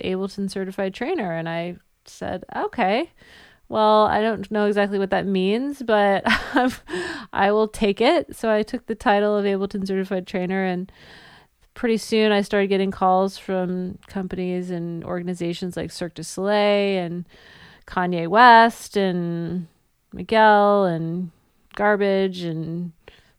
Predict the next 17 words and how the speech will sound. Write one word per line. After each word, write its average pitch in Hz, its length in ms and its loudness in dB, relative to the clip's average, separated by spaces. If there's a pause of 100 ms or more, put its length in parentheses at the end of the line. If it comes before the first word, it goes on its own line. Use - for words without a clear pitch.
bunch 269 220 -2
of 196 100 -4
different 175 320 -6
artists, 170 420 -4
Bon 196 240 -2
Iver, 214 680 2
and 175 320 -4 (420)
started 208 380 0
working 202 280 0
with 190 120 -2
them 190 180 0
on 180 140 -2
their 175 160 -2
shows 208 720 0
and, 180 340 -4
uh, 170 220 -2
became 185 760 -4